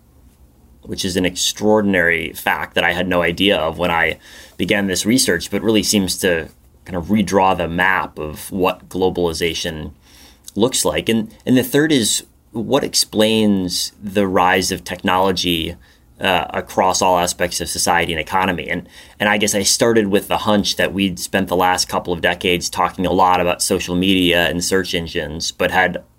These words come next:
underrated the importance of the computing hardware that makes all of the big tech, the big tech firms possible.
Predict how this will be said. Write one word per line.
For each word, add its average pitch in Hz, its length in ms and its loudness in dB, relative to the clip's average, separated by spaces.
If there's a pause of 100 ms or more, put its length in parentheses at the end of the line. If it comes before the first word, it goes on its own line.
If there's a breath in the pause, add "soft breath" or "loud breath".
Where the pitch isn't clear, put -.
underrated 92 840 4
the 82 100 0
importance 87 640 -2
of 82 220 -4
the 82 320 -2 (240 loud breath)
computing 92 500 0
hardware 87 540 2
that 82 200 -2
makes 82 440 -2 (420 loud breath)
all 87 220 4
of 78 80 -4
the 87 80 2
big - 320 -4
tech, - 200 -4
the 92 140 0
big 87 160 0
tech 92 220 -4
firms 82 640 -2
possible. - 640 -4